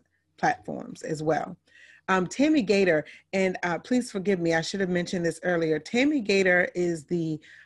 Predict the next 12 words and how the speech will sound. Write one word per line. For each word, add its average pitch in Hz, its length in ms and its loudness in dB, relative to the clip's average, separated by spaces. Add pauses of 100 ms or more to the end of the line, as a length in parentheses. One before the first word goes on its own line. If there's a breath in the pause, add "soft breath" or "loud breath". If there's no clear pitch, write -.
host 208 480 0
of 165 200 0
the 156 80 0
Butterfly 170 400 0
Evolution 165 580 -2
Show, 196 340 -2
along 165 300 -2
with 165 160 -8
my 156 180 0
husband, 160 380 -4
Rodney 156 300 -2
Jordan, 180 420 0